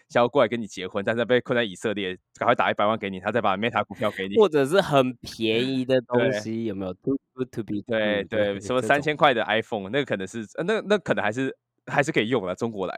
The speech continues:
Speaker 1: 的，但就是没有那么好多好的事情。
Speaker 2: <laughs>
Speaker 1: 对，那
Speaker 2: 一千六的
Speaker 1: 对，
Speaker 2: AirPods 什么之类的。
Speaker 1: 对，一种是色嘛，
Speaker 2: 对。
Speaker 1: 另外一种就是财嘛，就是看到什么，啊，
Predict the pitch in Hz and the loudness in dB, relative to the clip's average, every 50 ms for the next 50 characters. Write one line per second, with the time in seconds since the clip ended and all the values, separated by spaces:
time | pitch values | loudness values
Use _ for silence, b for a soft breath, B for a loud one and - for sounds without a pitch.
0 | - - - - 117 117 107 110 104 107 107 104 101 92 - _ _ - 127 123 | -10 -14 -6 -4 -4 -2 -2 -4 -4 -4 -2 -2 -2 -4 -6 _ _ -4 0 2
1 | 113 104 107 110 107 107 110 104 104 101 - 92 - - - - 110 95 - - | 2 2 0 -2 -4 -2 0 2 2 2 0 0 -2 -2 -4 -4 -8 -10 -12 -14
2 | - - _ _ _ _ _ - - - _ - 87 76 65 - _ _ _ _ | -16 -18 _ _ _ _ _ -12 -12 -12 _ -12 -12 -12 -12 -14 _ _ _ _
3 | _ _ _ 117 117 _ _ _ _ _ _ _ _ - 147 135 - 123 113 117 | _ _ _ -12 -12 _ _ _ _ _ _ _ _ -8 -8 -2 -2 -2 0 2
4 | 127 120 110 104 92 98 101 98 85 - - 101 98 92 _ _ _ - - - | 2 2 2 0 0 -2 -2 -2 -2 -2 -4 -6 -8 -12 _ _ _ -20 -18 -18
5 | 92 92 92 90 85 82 73 - - 175 180 135 110 123 131 - - - 151 104 | -16 -14 -10 -8 -6 -6 -6 -6 -8 -4 -2 -2 -2 -2 -6 -8 -6 -4 -4 -4
6 | 87 85 85 90 101 120 120 113 104 98 101 107 - - - - - - - - | -2 -4 -10 -8 -4 -4 -4 -4 -4 -6 -8 -8 -10 -12 -14 -14 -14 -14 -20 -20
7 | - - 107 _ 107 101 104 - - 113 110 107 107 - 95 85 67 95 98 | -20 -20 -20 _ -12 -12 -12 -8 -6 -2 -2 -2 -2 -4 -8 -6 -4 -4 -4